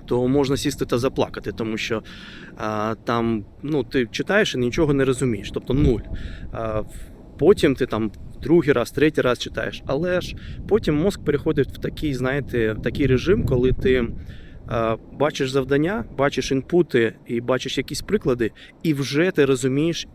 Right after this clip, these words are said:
що від тебе хочеться. Тому що вони розписують завдання, типу, знаєте, там один професор, е, вирішив там пошуткувати на, над своїми студентами, він якусь там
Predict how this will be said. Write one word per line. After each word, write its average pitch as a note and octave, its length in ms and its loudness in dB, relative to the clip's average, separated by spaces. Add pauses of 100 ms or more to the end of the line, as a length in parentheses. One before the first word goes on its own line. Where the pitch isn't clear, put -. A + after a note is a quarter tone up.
що E3+ 440 0
від C3 180 -2
тебе C3+ 400 2 (360)
хочеться. - 320 0
Тому D3+ 180 4
що C#3+ 140 0
вони E3 240 4
розписують C#3+ 480 2
завдання, C3 440 0
типу, - 240 0
знаєте, D#3 320 0
там A#2+ 200 -4
один D3+ 220 2
професор, A#2+ 600 0
е, B2+ 100 -2 (760)
вирішив D3+ 500 4
там B2 220 0
пошуткувати C3+ 760 -2
на, A#2 380 0 (360)
над B2 140 -2
своїми C#3+ 400 2
студентами, A#2+ 680 0
він C3 240 0
якусь B2+ 340 -2
там A#2 280 -2